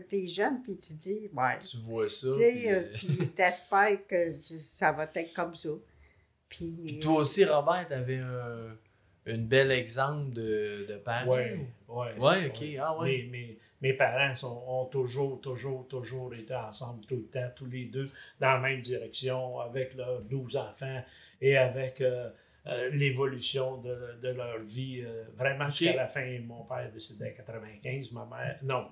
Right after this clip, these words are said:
Speaker 3: ma mère quatre-vingt-quinze, mon père quatre-vingt-neuf. Mais j'ai
Speaker 2: Ah
Speaker 3: jamais
Speaker 2: ouais,
Speaker 3: vu
Speaker 2: hein.
Speaker 3: mon père en santé, là. Il a tout le temps été malade avec
Speaker 2: Ouais.
Speaker 3: un problème de valve
Speaker 1: Mm.
Speaker 3: cardiaque et, et ulcère d'estomac et, et tout, là. Mais vu qu'ils ont mené une vie, euh, vraiment, là, euh,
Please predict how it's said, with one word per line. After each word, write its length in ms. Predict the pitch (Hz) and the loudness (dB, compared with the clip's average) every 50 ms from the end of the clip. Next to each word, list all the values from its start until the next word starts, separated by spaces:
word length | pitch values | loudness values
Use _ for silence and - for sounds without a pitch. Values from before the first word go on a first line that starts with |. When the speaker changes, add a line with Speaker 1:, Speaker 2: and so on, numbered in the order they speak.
| - | -14
Speaker 3:
ma 240 | - 107 - 117 131 | -16 -14 -10 -6 -4
mère 80 | 143 151 | -4 -4
quatre-vingt-quinze, 680 | - 143 131 127 131 131 127 123 - 143 143 139 - 131 | -4 -6 -8 -8 -8 -8 -8 -8 -6 -6 -6 -6 -6 -8
mon 120 | 117 113 | -10 -8
père 180 | - 127 127 120 | -4 -4 -4 -4
quatre-vingt-neuf. 680 | 127 123 120 117 107 110 107 107 107 110 117 - - - - - - - - - _ - | -4 -6 -8 -10 -14 -16 -18 -18 -16 -14 -14 -14 -16 -18 -18 -18 -18 -18 -20 -10 _ -2
Mais 60 | 127 | 0
j'ai 160 | 120 131 131 - | 2 2 2 2
Speaker 2:
Ah 20 | - | 2
Speaker 3:
jamais 240 | 135 127 127 127 | 0 0 -2 -2
Speaker 2:
ouais, 60 | - - | -6 -6
Speaker 3:
vu 140 | 101 107 131 | -8 -8 -8
Speaker 2:
hein. 40 | 131 | -6
Speaker 3:
mon 160 | 127 120 - | -6 -6 -6
père 240 | - 127 120 117 120 117 | -6 -8 -8 -8 -8 -8
en 20 | 110 | -6
santé, 440 | - 123 107 104 104 - 131 123 | -6 -6 -8 -10 -8 -6 -6 -6
là. 140 | 113 110 110 107 104 - _ _ _ _ _ - | -6 -8 -10 -12 -14 -18 _ _ _ _ _ 8
Il 80 | 113 | 12
a 20 | 110 | 12
tout 140 | - - | 12 12
le 80 | - - | 12 6
temps 120 | - - - | 2 0 0
été 180 | - - - 120 | -2 -8 -10 -10
malade 540 | 113 117 120 127 127 127 123 107 110 113 110 | -10 -10 -6 -4 -4 -4 -4 -6 -8 -14 -14
avec 200 | - 117 117 - | -12 -12 -10 -10
Speaker 2:
Ouais. 60 | 131 120 | -10 -10
Speaker 3:
un 60 | 113 | -12
problème 420 | 101 - 110 104 113 123 123 120 | -12 -12 -12 -10 -8 -8 -8 -8
de 80 | 117 113 | -8 -10
valve 240 | 104 120 120 120 117 | -10 -10 -10 -10 -10
Speaker 1:
Mm. 40 | - | -10
Speaker 3:
cardiaque 720 | - 123 131 143 143 131 127 131 123 127 127 117 - - 131 | -10 -8 -8 -8 -8 -8 -8 -6 -6 -6 -6 -6 -8 -10 -12
et, 200 | 120 120 123 - - | -10 -10 -12 -14 -14
et 40 | 127 | -12
ulcère 360 | 123 120 107 - - 127 120 120 | -10 -8 -6 -4 -4 -4 -6 -6
d'estomac 580 | 117 - - - 117 113 123 131 131 123 117 117 | -6 -8 -8 -6 -8 -8 -6 -6 -6 -6 -6 -8
et, 580 | 117 117 113 - - - - - - _ - 120 | -12 -16 -16 -18 -18 -20 -20 -20 -14 _ -6 -6
et 60 | 117 | -4
tout, 340 | - - 147 147 139 123 117 | -2 0 0 0 0 0 -2
là. 120 | 120 117 113 110 - _ - - _ _ - | -4 -4 -6 -8 -12 _ -20 -20 _ _ -2
Mais 480 | 131 143 151 156 151 143 - - - - _ - - - - _ _ _ _ _ _ _ _ _ _ _ _ - | 4 6 8 8 8 8 6 2 -8 -20 _ -20 -20 -20 -20 _ _ _ _ _ _ _ _ _ _ _ _ -8
vu 360 | 123 113 113 127 156 170 170 | -6 -4 0 2 2 2 2
qu'ils 120 | 165 143 139 | 2 2 2
ont 200 | 131 131 127 131 | 4 2 2 0
mené 160 | 135 151 156 | -2 -4 -4
une 180 | 147 135 123 117 | -2 -4 -4 -6
vie, 440 | - 123 135 143 147 139 131 123 117 | -6 -6 -6 -6 -6 -6 -8 -8 -8
euh, 140 | 113 117 107 | -8 -10 -10
vraiment, 500 | 101 - 131 131 131 131 135 139 143 143 | -8 -4 -2 -2 -2 -2 -4 -6 -8 -6
là, 440 | 143 127 131 - - 113 80 - - | -6 -4 -4 -4 -4 -4 -6 -8 -10
euh, 40 | 57 | -10